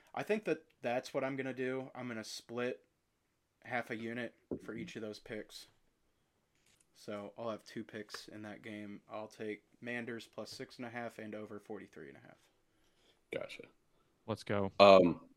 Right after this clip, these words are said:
Speaker 2: Will, you made an excellent point about this. The Commanders are,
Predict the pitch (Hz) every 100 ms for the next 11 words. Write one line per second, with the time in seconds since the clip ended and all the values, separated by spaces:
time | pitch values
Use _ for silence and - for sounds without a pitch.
0 | _ - 92 104 107 98 92 113 98 85
1 | - 90 90 - 80 - 87 82 78 -
2 | 78 78 76 76 - - _ _ - -
3 | 90 85 - - - 127 143 98 - -
4 | - _ - 80 76 71